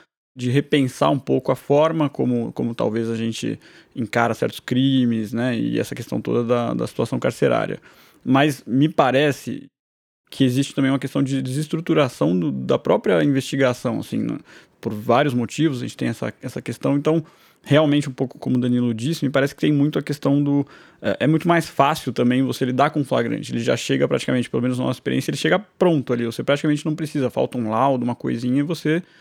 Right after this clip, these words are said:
já, já denuncia. Até, até mesmo os crimes patrimoniais, um,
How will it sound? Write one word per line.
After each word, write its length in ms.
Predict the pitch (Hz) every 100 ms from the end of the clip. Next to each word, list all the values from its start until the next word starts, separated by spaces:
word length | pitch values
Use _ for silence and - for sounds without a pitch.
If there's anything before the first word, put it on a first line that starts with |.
| _ _ _
já, 580 | 135 127 123 135 139 135
já 120 | 131
denuncia. 400 | 139 160 - 131
Até, 160 | - - -
até 160 | -
mesmo 240 | 185 185 185
os 60 |
crimes 240 | 151 170 156
patrimoniais, 640 | 156 160 151 139 127 131
um, 220 | 120 104